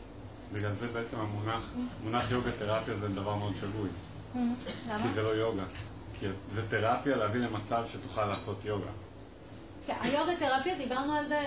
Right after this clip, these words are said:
Speaker 2: בבוקר. לא היית? אה. ה-, היוגה תרפיה היא באה להתעסק כשיש לי איזושהי בעיה תפקודית ביומיום שלי ואני רוצה לשפר את היומיום. היוגה מתחילה,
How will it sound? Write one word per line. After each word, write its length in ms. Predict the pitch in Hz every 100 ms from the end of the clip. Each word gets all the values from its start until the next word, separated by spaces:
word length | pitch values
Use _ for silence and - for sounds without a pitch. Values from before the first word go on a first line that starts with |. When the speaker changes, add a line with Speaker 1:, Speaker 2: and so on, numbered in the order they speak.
| 226
Speaker 2:
בבוקר. 540 | 226 226 220 254 349 381 427 - - - - - - -
לא 60 | 214
היית? 160 | 214 269
אה. 60 | - - - 202 - - 208 - - - - - -
ה-, 280 | 233 226 226
היוגה 280 | 269 330 359 320
תרפיה 260 | 311 339
היא 220 | 330 277 262
באה 140 | 302
להתעסק 400 | 320 311 285 339 339
כשיש 480 | - 311 262 285 302
לי 80 | 311
איזושהי 280 | 262 311
בעיה 200 | 254 254 277
תפקודית 540 | 302 254 - 226 269 277 - - -
ביומיום 520 | 240 233 240 262 277
שלי 240 | 320 349 311
ואני 160 | 247
רוצה 240 | 233 233 277
לשפר 440 | 269 254 277 262
את 120 | 247
היומיום. 480 | 240 226 226 226 196 185 - - - - - - - -
היוגה 640 | 220 220 254 403 349 349
מתחילה, 460 | 285 - 294 277